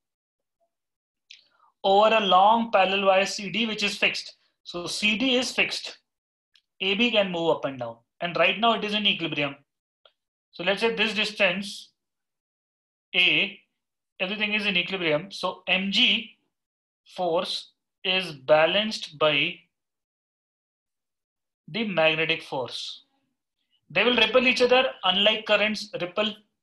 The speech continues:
Okay, so the force of repulsion is mu naught I by two A, mu naught I one I two L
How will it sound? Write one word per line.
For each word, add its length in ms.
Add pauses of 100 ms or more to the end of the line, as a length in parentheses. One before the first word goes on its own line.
(520)
Okay, 300 (460)
so 300
the 140
force 440
of 140
repulsion 800 (460)
is 520 (100)
mu 380
naught 460 (680)
I 500 (600)
by 460 (480)
two 460 (640)
A, 380
mu 180
naught 240 (100)
I 220
one 200
I 280
two 280 (680)
L 300